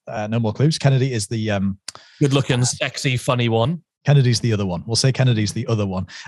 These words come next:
Speaker 1: And so I'm a hypnotist. For the past eighteen years now, I've been lucky enough really to travel almost all over the world performing my show as a hypnotist,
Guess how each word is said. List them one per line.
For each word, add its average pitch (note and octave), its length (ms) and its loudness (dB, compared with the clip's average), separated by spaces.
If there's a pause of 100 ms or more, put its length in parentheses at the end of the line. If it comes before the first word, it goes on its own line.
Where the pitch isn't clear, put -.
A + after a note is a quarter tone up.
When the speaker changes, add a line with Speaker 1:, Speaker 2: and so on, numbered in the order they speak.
Speaker 1:
And D3+ 420 4
so D#3 260 4
I'm E3 200 4
a D#3 40 4
hypnotist. A#2 540 -2
For - 80 -8
the B2+ 80 0
past D#3 400 0
eighteen C3+ 400 0
years A2 260 -2
now, G2+ 140 -4
I've G#2+ 100 0
been A#2+ 240 -2
lucky D3 280 2
enough G#2 200 -2
really C3+ 260 0
to A#2 160 -2
travel C3+ 360 -2
almost C#3+ 460 2
all C#3 200 -2
over A#2+ 180 -4
the A2+ 100 -8
world A2+ 320 -2
performing A#2+ 420 -2
my G#2 160 -2
show A#2 240 -2
as G#2 140 -2
a G2+ 80 -4
hypnotist, - 600 -6